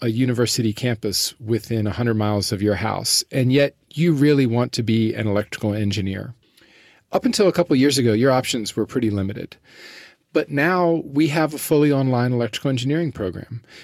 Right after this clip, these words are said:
We're getting ready to launch a fully online environmental engineering program. We have courses in chemistry, physics, astronomy, meteorology, geology, all of which are available to anyone with an internet connection. So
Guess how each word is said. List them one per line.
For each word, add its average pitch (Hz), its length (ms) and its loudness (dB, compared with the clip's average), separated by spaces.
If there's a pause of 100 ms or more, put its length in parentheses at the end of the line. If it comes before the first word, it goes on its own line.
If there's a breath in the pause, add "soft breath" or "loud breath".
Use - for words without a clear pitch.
(120 loud breath)
We're 127 120 0
getting 139 220 2
ready 131 220 4
to 151 120 -2
launch 127 340 0
a 120 60 -6
fully 123 340 2
online 117 320 0
environmental 123 580 0
engineering 101 480 -4
program. 117 500 -8 (360 loud breath)
We 127 140 2
have 131 200 0
courses 127 460 -2
in 113 120 -2
chemistry, 117 540 -2
physics, 110 540 -2
astronomy, 113 580 -2
meteorology, 107 760 -2
geology, 113 640 -4 (320 loud breath)
all 170 160 4
of 175 80 0
which 175 240 2
are 139 100 4
available 131 460 2
to - 260 -4
anyone 139 460 2
with 120 140 -2
an 120 80 -2
internet 127 360 -2
connection. 110 560 -8 (300 loud breath)
So 147 400 2